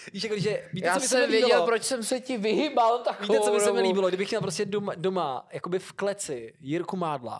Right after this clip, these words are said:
Speaker 1: a prostě a jenom, vid-, vid-, viděl jsi Kingsmana?
Speaker 2: Viděl.
Speaker 1: Tak v tom Kingsmanovi, jak to má ta ženská toho Eltona Johna na řetězu.
Speaker 2: Mhm.
Speaker 1: Víš? A takhle já bych chtěl mít Jirku Mádla na řetězu doma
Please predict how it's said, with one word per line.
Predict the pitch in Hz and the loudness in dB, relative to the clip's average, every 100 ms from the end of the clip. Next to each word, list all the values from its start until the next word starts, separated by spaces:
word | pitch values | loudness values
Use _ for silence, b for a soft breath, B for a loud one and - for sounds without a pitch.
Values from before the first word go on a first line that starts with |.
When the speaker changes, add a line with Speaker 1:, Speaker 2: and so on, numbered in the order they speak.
| - | -12
Speaker 1:
a | 139 | -8
prostě | 151 - 170 160 | -8 -4 -4 -4
a | 170 165 | -4 -4
jenom, | 160 151 117 B B B _ _ _ _ _ _ _ _ B B 165 | -4 -6 -8 B B B _ _ _ _ _ _ _ _ B B -18
vid-, | 170 185 | -12 -10
vid-, | 180 185 | -10 -8
viděl | 175 202 | -4 -2
jsi | 226 | -2
Kingsmana? | 185 170 262 262 247 _ _ _ _ _ - | -6 -6 -4 -6 -8 _ _ _ _ _ -10
Speaker 2:
Viděl. | 156 190 139 139 | -4 -2 -2 -6
Speaker 1:
Tak | - 139 | -8 -10
v | - | -6
tom | 185 180 | -6 -4
Kingsmanovi, | 185 175 185 180 | -6 -4 -4 -2
jak | 165 | -2
to | 185 | -4
má | 180 | -4
ta | 175 | -4
ženská | 156 170 185 | -6 -6 -6
toho | 180 185 | -2 -2
Eltona | 180 190 175 | -2 -4 -4
Johna | 185 143 - _ b b 160 | -4 -6 -10 _ b b -6
na | 160 | -4
řetězu. | 185 180 147 120 _ _ _ _ _ _ _ _ | -4 -4 -6 -10 _ _ _ _ _ _ _ _
Speaker 2:
Mhm. | 120 127 139 _ - | -20 -20 -20 _ -10
Speaker 1:
Víš? | 151 196 190 | -6 -6 -8
A | 160 | -10
takhle | 156 175 | -6 -4
já | 160 | -4
bych | |
chtěl | - 175 | -10 -14
mít | 175 170 - _ | -14 -16 -20 _
Jirku | 147 156 180 | -10 -10 -8
Mádla | 160 151 160 175 | -6 -4 -4 -4
na | 160 | -6
řetězu | 160 160 165 | -8 -8 -8
doma | 160 147 151 175 | -6 -6 -8 -12